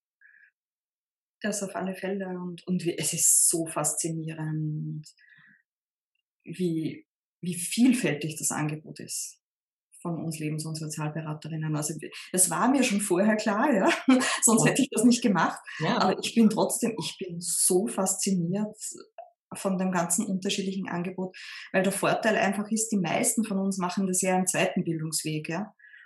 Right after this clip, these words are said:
Speaker 1: und
Speaker 2: Mhm.
Speaker 1: haben dadurch schon eine längere Lebenserfahrungs-, Berufserfahrungsgeschichte, die sie einfach mitbringen und da einfließen lassen können.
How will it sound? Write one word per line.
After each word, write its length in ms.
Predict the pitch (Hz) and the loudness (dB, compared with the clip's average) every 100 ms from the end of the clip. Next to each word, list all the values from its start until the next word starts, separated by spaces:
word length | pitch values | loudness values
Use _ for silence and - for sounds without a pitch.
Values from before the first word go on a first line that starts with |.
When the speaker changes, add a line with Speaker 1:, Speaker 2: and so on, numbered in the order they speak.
| _ | _
Speaker 1:
und 140 | 190 185 | -4 2
Speaker 2:
Mhm. 40 | |
Speaker 1:
haben 200 | 185 185 - | 4 2 0
dadurch 260 | 175 190 - | -2 0 0
schon 200 | - 175 | 0 0
eine 640 | 175 175 175 175 175 175 - _ _ _ _ _ - | 2 2 2 2 0 -2 -8 _ _ _ _ _ -2
längere 800 | 208 180 185 185 196 190 190 190 - - - - - | 2 4 4 4 6 6 6 2 -6 -18 -20 -10 -2
Lebenserfahrungs-, 1400 | 180 185 247 233 196 - 175 175 185 185 190 202 - - | 2 6 8 8 4 0 0 2 2 2 0 0 0 0
Berufserfahrungsgeschichte, 1600 | 214 220 254 - 202 202 185 185 190 - 208 - 214 - - | 2 4 4 2 0 0 0 2 2 0 0 -2 -2 -4 -6
die 120 | 196 202 | -4 -2
sie 120 | 175 | 0
einfach 300 | 190 202 202 | 0 -2 -2
mitbringen 640 | 190 - 185 185 185 220 - - - - _ _ - | -2 -4 -2 0 0 -2 -4 -18 -20 -20 _ _ -2
und 200 | 196 - | 0 2
da 320 | 170 180 - - | 2 2 0 -4
einfließen 520 | 185 208 196 180 180 | -2 0 0 0 0
lassen 320 | 165 160 - 165 | -2 -2 -2 -4
können. 420 | 160 165 170 | -10 -10 -12